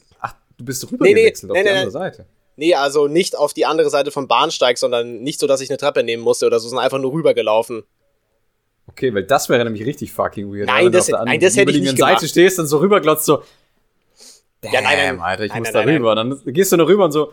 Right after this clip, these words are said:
Speaker 1: „Du bist doch der und der.“ „Ja, okay, tschüss.“ <laughs> Dann gehst
Speaker 2: Nee,
Speaker 1: du
Speaker 2: nee,
Speaker 1: wieder
Speaker 2: Quatsch,
Speaker 1: zurück und
Speaker 2: das hätte
Speaker 1: startest
Speaker 2: ich,
Speaker 1: von
Speaker 2: das
Speaker 1: der
Speaker 2: hätte
Speaker 1: anderen
Speaker 2: ich
Speaker 1: Seite wieder an.
Speaker 2: Nein, Quatsch, das hätte ich natürlich nicht gemacht. Aber so war irgendwie
Speaker 1: Wär aber,
Speaker 2: kein
Speaker 1: wär, wär aber lustig gewesen.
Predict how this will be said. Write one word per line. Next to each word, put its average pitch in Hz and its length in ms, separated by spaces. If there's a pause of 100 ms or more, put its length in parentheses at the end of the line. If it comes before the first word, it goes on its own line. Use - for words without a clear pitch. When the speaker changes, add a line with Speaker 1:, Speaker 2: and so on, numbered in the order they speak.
(120)
Speaker 1:
„Du 135 80
bist 214 180
doch 131 140
der 180 180
und 123 80
der.“ 104 320
„Ja, 123 180
okay, 117 260
tschüss.“ - 480
<laughs> - 20
Dann 185 140
gehst - 340
Speaker 2:
Nee, 147 100
Speaker 1:
du 147 40
Speaker 2:
nee, 151 60
Speaker 1:
wieder 147 100
Speaker 2:
Quatsch, 147 260
Speaker 1:
zurück 156 60
und 143 100
Speaker 2:
das 151 120
hätte - 140
Speaker 1:
startest - 0
Speaker 2:
ich, - 140
Speaker 1:
von - 0
Speaker 2:
das 131 140
Speaker 1:
der - 80
Speaker 2:
hätte - 20
Speaker 1:
anderen 113 180
Speaker 2:
ich - 0
Speaker 1:
Seite 110 240
wieder 104 220
an. 107 60 (320)
Speaker 2:
Nein, 113 240
Quatsch, - 200
das 127 80
hätte 131 80
ich 123 60
natürlich 123 220
nicht 127 140
gemacht. 113 320 (140)
Aber 135 260
so 147 160
war 135 180
irgendwie 135 220
Speaker 1:
Wär 143 100
aber, 214 240
Speaker 2:
kein - 20
Speaker 1:
wär, 156 380
wär 117 220
aber 170 220
lustig 196 380
gewesen. 92 480